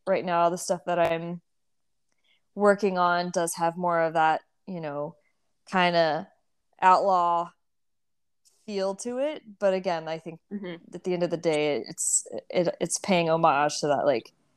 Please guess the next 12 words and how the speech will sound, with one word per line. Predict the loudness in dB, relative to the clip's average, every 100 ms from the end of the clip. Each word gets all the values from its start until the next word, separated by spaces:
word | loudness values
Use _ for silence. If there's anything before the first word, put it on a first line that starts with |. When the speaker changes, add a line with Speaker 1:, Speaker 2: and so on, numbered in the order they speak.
| _
Speaker 1:
cinematic | -2 2 2 4 4 2 -2
feel. | -8 -6 -4 -6 -8 -14 _ _ _ _ _ -10
Speaker 2:
Mm-hmm. | -10 -8 -10 -12 -16 _ _ _
Mm-hmm. | -14 -12 -12 -14 -18 _ _ _ _ _ -20 -20 _ _ _ _ _ _ _ _ _ _
Yeah, | -4 0
I |
would | 2
Speaker 1:
Yeah. |
Speaker 2:
definitely | 2 0 -4 -12 -16 -10
agree | -8 -8
with | -10
that. | -10 -10 -10